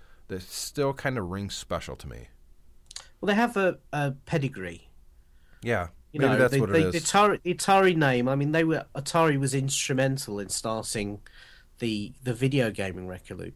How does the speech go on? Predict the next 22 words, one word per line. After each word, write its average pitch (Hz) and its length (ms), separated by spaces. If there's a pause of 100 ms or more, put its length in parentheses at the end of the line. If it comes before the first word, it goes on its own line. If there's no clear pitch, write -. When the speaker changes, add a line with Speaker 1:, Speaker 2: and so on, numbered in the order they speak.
Speaker 2:
revolution, 98 720
and 113 120
of 113 100
course, - 360
the, 110 300
you 120 140
know, 101 180
the, 104 180 (560)
the 123 80
guy 147 240
who 143 80
started 135 460
Atari 107 540
invented 113 360
one 113 100
of 107 40
the 110 60
very 117 200
first 120 340
video 98 260
games, 92 300
Pong, 95 440